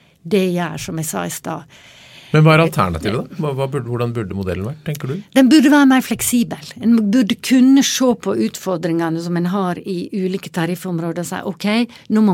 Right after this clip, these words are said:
Speaker 1: vi prøve å rydde opp i dette.
Speaker 2: Mm.
Speaker 1: Det må vi være enige i.» Det er vårt krav.
Speaker 2: Mm.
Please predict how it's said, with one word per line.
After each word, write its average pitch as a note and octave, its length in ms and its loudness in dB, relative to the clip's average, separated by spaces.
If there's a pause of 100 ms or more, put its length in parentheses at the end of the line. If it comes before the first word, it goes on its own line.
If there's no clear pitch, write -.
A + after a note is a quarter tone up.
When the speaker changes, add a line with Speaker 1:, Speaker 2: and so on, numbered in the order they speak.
Speaker 1:
vi E3+ 60 0
prøve F3 260 -4
å F#3+ 160 0
rydde D#3 240 -6
opp F3 160 -8
i D#3+ 60 -4
dette. D#3 320 -10
Speaker 2:
Mm. C#3+ 180 0
Speaker 1:
Det G3 120 2
må F3+ 160 2
vi E3+ 100 -4
være D#3+ 240 -4
enige E3 420 -4
i.» F3 220 -10 (540)
Det A3 320 4
er E3+ 40 0
vårt F3 460 -2
krav. D#3+ 320 -10 (120)
Speaker 2:
Mm. D3+ 140 -2